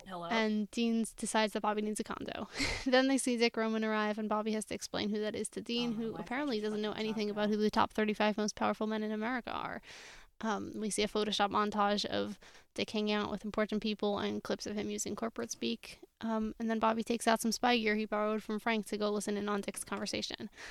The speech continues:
Speaker 2: Dick admires Doctor Gaines' experiment where a family sits in front of the T V chewing and not even noticing that their grandma's dead next to them, but he's pissed about the failures, which is the cannibalism margin. Um, Bobby watches as Dick and his assistant Susan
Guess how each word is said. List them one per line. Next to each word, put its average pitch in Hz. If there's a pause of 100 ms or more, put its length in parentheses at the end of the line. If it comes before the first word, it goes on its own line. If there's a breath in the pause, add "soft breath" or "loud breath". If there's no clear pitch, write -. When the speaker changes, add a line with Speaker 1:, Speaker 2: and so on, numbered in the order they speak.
(260 loud breath)
Speaker 2:
Dick 262
admires 247
Doctor 233
Gaines' 240
experiment 233
where 208
a -
family 214
sits -
in 214
front 208
of 208
the 208
T -
V 208
chewing 214
and 208
not 214
even 214
noticing 233
that 202
their 208
grandma's 208
dead 202
next 208
to 214
them, 214
but 214
he's 240
pissed -
about 233
the 214
failures, 226
which -
is 214
the -
cannibalism 214
margin. 214 (420 loud breath)
Um, 220 (480 soft breath)
Bobby 233
watches 233
as 220
Dick 233
and 220
his 220
assistant 214
Susan 220